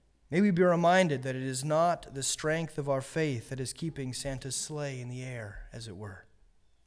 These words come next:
but it is the Holy Spirit himself who is preserving our faith. That does not mean that we cannot walk away from our faith.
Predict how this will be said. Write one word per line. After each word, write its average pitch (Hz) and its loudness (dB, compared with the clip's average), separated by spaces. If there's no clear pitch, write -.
but 180 0
it 185 2
is 156 2
the 165 2
Holy 185 4
Spirit 170 2
himself 147 -4
who 143 -6
is 131 -4
preserving 123 -8
our 98 -10
faith. - -12
That 160 -8
does 156 -2
not 190 2
mean 151 -4
that 110 -10
we 139 -8
cannot 143 -6
walk 139 -8
away 135 -6
from 113 -10
our 95 -14
faith. - -18